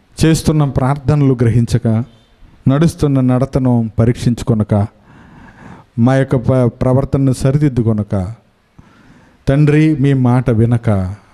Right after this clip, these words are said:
ఆ మాటకు లోబడక, తండ్రి మీ యొక్క నియమమునకు వ్యతిరేకంగా పోరాడుతూ,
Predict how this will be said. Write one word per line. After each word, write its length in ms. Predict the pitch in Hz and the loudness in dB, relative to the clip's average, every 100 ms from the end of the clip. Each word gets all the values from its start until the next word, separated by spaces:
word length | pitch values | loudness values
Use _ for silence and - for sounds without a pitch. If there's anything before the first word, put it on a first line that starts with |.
| - - - | -20 -20 -4
ఆ 120 | 123 | 0
మాటకు 420 | 139 147 151 151 135 | 0 0 0 0 2
లోబడక, 720 | 127 127 123 110 - 98 92 - _ _ _ _ - - _ _ _ - | 2 2 2 0 -4 -4 -6 -12 _ _ _ _ -20 -20 _ _ _ -2
తండ్రి 440 | 131 127 120 110 | 2 2 2 2
మీ 260 | 117 120 135 | -2 0 2
యొక్క 260 | 143 143 | 2 0
నియమమునకు 1000 | 139 151 185 185 151 139 131 113 98 95 117 - _ - - _ | 0 2 4 2 2 -2 -2 -4 -4 -10 -16 -18 _ -20 -20 _
వ్యతిరేకంగా 600 | 127 127 165 185 180 160 | 0 0 2 0 0 -2
పోరాడుతూ, 920 | 147 135 123 131 123 120 117 98 104 | 0 0 0 0 0 0 -2 -2 -4